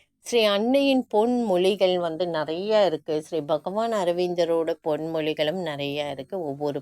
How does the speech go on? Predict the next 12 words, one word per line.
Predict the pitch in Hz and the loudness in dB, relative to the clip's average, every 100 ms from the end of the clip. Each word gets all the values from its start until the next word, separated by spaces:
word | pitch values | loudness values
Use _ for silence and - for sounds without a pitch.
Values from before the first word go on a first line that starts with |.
| - | -4
பதிவிலும் | 143 143 214 202 190 208 | -4 -2 -2 -2 -2 -4
என்னால் | 180 151 151 160 170 | -4 -4 -2 -4 -4
இயன்றவரை | 143 165 202 202 196 165 160 180 | -4 -4 -2 -2 0 0 -2 -4
அந்த | - 147 139 135 _ | -8 -8 -8 -12 _
பொன்மொழிகளையும் | - 190 220 220 180 147 160 156 165 175 151 151 214 - | -6 -6 -4 -6 -6 -8 -4 -2 0 -2 -2 -4 -8 -6
அதனுடைய | 151 143 143 143 147 | -4 -2 -2 -4 -4
விளக்கத்தையும் | 139 147 165 - 185 - 156 139 233 - - - - _ | -4 -2 -2 -2 -6 -6 -6 -6 -8 -12 -20 -20 -20 _
பதிவிடுகிறேன். | 185 160 170 165 151 143 165 294 | -6 -4 -4 -2 -4 -2 -2 0
நீங்களும் | 240 262 277 247 208 226 | 0 2 2 2 2 0
வந்து | 190 156 170 | -2 -2 -2
ஸ்கிப் | 180 - 156 - | -4 -6 -6 -4
பண்ணாம | 170 160 147 147 | -4 -2 -2 -2